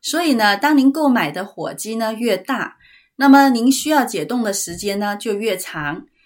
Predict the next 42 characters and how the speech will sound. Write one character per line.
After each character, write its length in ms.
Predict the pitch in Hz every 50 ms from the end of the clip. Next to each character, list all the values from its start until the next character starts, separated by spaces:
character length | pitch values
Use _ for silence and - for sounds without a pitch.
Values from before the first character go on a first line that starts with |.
| _ _
所 160 | - - 262 262
以 80 | 240
大 180 | 226 254 247 233
家 160 | 247 233 233
呢 180 | 233 233 233 240
要 200 | 247 240 214 208
提 260 | - - - 185 214
前 240 | 208 233 202 202 208
将 240 | 214 240 226 240
这 100 | 247 247
个 140 | 226 196 185
火 240 | 185 - 170 - -
鸡 220 | - - - 226
呢 200 | 220 220 202 208 214
解 160 | - 190 143
冻 200 | - - 202 202
好， 360 | 190 196 202 135 - - - _ _ _ _ _
留 180 | - 190 190 202
够 320 | 202 254 226 208 180 175
充 240 | - - 254 262 254
足 120 | 247 202
的 80 | 175 180
时 240 | 180 - - 156 156
间。 340 | - 214 208 214 214 - _ _ _ _ _ _ _ _ _ _ _ _ _ _ _ _ _
第 120 | - 320
二 120 | 320 302 269
呢， 200 | 247 233 220 208
我 40 | 175
们 160 | 165 175 208
最 140 | - 320 294
好 180 | 262 226 170
是 300 | 165 - - 220 202 190
提 200 | 185 190 - 202
前 280 | 208 - 233 214 214 220
一 40 | 214
天 280 | - - 220 208 202
呢 260 | 202 208 202 208 214 214
烤 200 | - - 185 175
好 280 | 202 - 202 156 - -
南 180 | 170 160 170 185
瓜 160 | 214 214 214
派 480 | - - - 247 196 156 - - _